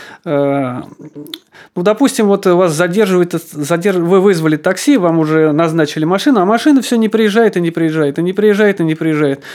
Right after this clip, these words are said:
И вы начинаете беситься. Вот этот бес, понимаете, он мелкую пакость устроил. Он сделал так, чтобы вам телефон не звонил, ну, какое-то время. Вы говорите: «Архангел Урил, пожалуйста, помоги с такси». И внезапно через, э,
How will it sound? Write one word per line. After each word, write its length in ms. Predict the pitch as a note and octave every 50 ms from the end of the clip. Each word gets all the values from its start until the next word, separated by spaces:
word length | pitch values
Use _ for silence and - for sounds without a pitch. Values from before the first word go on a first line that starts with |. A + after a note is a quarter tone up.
| - - -
И 40 |
вы 120 | F3+ A3 C4
начинаете 380 | A#3+ - - A3+ G#3+ G3+ -
беситься. 560 | E3 E3 F#3+ F#3+ - - D3+ C3 - - - C3+
Вот 220 | D#3 E3+ D#3+ -
этот 200 | C#3+ - D3 C#3+
бес, 320 | D3+ D#3 E3 D#3 - -
понимаете, 440 | - C#3+ D3+ F3+ A3 A#3+ A3+ - D3+
он 160 | C#3 C#3+ D3+ D3 - - - - -
мелкую 340 | F3 F#3 G#3+ G#3 - G3 F3
пакость 400 | F3 - E3 D#3 - C#3+ - -
устроил. 340 | C#3+ - - D3 C#3 C3+ D3
Он 140 | E3 F3
сделал 280 | D#3+ D3+ - F#3 F3+ F#3+
так, 200 | F#3+ - C#4 -
чтобы 300 | - - F3+ D#3+ D3+ D3+
вам 320 | D#3 F#3+ G3+ F#3+ F3 E3+ E3+ - - F3 -
телефон 400 | - F#3+ F3+ F3 F3 B3 B3 G#3
не 100 | F#3 F3+
звонил, 480 | D#3 D#3+ E3+ F3 F3 F3 D#3+ D3+ D#3 D3+ - - - - -
ну, 80 | - E3
какое-то 380 | D#3 F3+ F3 - E3 D#3+ E3 D#3
время. 360 | D#3 D#3 D3 C#3 C3+ C3+ C3+ - - - - -
Вы 120 | - G#3 B3+
говорите: 380 | A#3 A3+ A3 G#3 F#3+ - F#3
«Архангел 460 | G3 G#3 G3+ - A3 G3 E3 D#3+ D#3 D#3+
Урил, 280 | E3+ F#3+ A#3+ C#4 C#4+ C4
пожалуйста, 460 | - E3+ D#3 F3+ A3 G#3+ G#3+ - -
помоги 320 | - E3 E3 D#3+ E3+ F#3+
с 100 | F3 -
такси». 340 | - - D#3 - - - C3+
И 400 | - - F#3+ G#3+ A3+ G#3+ G3+ F#3+
внезапно 600 | F3+ F3+ F#3+ G3 G3 A3 C#4 C#4+ C#4 B3 G#3+ F#3
через, 420 | F#3 - G3+ F#3 F3 E3 F3 -
э, 340 | F3+ E3+ E3 D#3+ D3+ D3+ D3